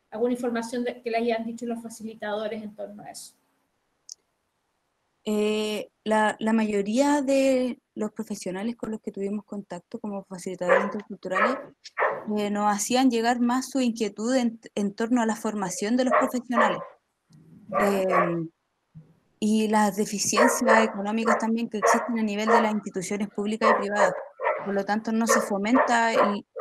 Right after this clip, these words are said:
Speaker 2: el hecho de la interculturalidad al momento de la atención.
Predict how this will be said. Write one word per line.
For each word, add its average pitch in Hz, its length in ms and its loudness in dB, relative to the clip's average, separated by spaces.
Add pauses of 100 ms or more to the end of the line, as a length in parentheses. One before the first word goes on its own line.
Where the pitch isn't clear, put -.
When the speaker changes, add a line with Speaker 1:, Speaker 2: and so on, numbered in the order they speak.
(140)
Speaker 2:
el 208 200 0
hecho 254 260 2
de 254 80 6
la 233 120 4
interculturalidad 226 840 2
al 262 60 6
momento 240 360 2
de 233 80 0
la 214 100 0
atención. 208 520 -6